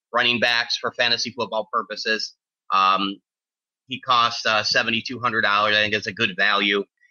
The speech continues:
And then, um, also Matthews, the running back out of Philadelphia. Now, he gets injured quite a bit, but he's healthy right now. They're playing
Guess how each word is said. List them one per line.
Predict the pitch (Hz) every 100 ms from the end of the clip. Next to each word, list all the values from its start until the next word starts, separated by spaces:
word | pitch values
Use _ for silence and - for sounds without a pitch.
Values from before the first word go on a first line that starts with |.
| _
And | 110 113
then, | 113 110 113
um, | 110 104 104 98 _ _ _ -
also | 123 127 160 131
Matthews, | 123 131 139 - 120 107
the | 107
running | 101 117 113
back | 117 117 120
out | 104
of | 101 113
Philadelphia. | 104 98 104 113 - 143 139 143 - _ _
Now, | 104
he | 110 127
gets | 123 131
injured | 127 123 117
quite | 135 127
a | 110
bit, | 120 131
but | 120
he's | 113
healthy | 120 117 113 123
right | 117 104
now. | 117 127
They're | 127 127
playing | - 123